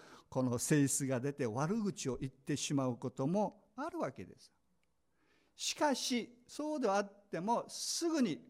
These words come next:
私たち内側に聖霊がおられるわけですから、心が痛むわけで、これは良くない。ですから、それをやめるわけです。それが悔い改めですよね。悔い改めとは、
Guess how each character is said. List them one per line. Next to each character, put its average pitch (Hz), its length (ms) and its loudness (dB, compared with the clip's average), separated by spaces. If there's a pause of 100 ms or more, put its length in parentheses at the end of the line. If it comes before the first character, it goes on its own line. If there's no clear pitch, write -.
(640)
私 156 300 0
た 151 80 0
ち 160 440 -8
内 170 240 -4
側 165 120 2
に 156 80 -6
聖 170 200 0
霊 170 120 0
が 160 100 0
お 147 40 2
ら 151 120 2
れ 160 100 2
る 160 80 2
わ 151 100 0
け 147 120 -4
で 139 140 -2
す - 120 -8
か 123 120 -4
ら、 185 240 4 (200)
心 180 420 2
が 139 220 0
痛 247 280 2
む 240 140 8
わ 170 100 2
け 127 120 -4
で、 113 140 -6 (180)
こ 247 140 -4
れ 277 60 2
は 277 80 2
良 277 100 2
く 285 140 0
な 254 100 4
い。 - 260 -2 (920)
で 160 80 -6
す - 100 -6
か 123 120 -4
ら、 262 260 0 (400)
そ - 140 -8
れ 131 60 -4
を 123 60 -2
や 135 280 -2
め 147 200 2
る 147 120 -2
わ 123 120 -6
け 113 140 -18
で 104 100 -20
す。 - 60 -20 (240)
そ 285 160 -12
れ 294 80 -8
が 302 140 -4
悔 240 180 -6
い 139 260 -2
改 120 140 -6
め 120 120 -4
で 110 100 -10
す - 140 -14
よ 117 100 -12
ね。 285 260 -2 (1160)
悔 269 100 -2
い 202 200 2
改 196 120 -4
め 180 80 -6
と 247 120 -2
は、 233 180 -2